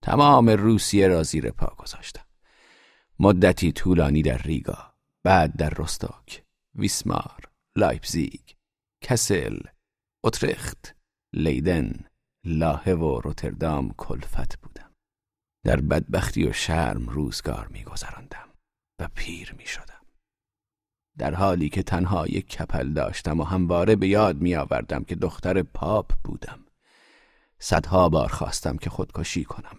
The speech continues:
ولی همیشه زندگی را بیشتر دوست داشتم. این مرض مسخره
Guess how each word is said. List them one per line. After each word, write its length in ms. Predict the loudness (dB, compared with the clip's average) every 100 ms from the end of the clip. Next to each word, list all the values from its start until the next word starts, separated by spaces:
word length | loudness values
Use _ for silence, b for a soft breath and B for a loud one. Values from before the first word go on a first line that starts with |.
| -4
ولی 200 | 0 0
همیشه 440 | 4 4 4 4
زندگی 520 | 6 4 4 2 4
را 140 | 4 4
بیشتر 560 | 2 -2 -2 4 4
دوست 400 | 4 -2 -10 -10
داشتم. 460 | -10 -10 -14 -16 -18 -20 -20 _ _ _ _ _ _ _
این 240 | 6 8
مرض 340 | 8 8 6 6
مسخره 800 | 2 2 0 -2 -2 0 0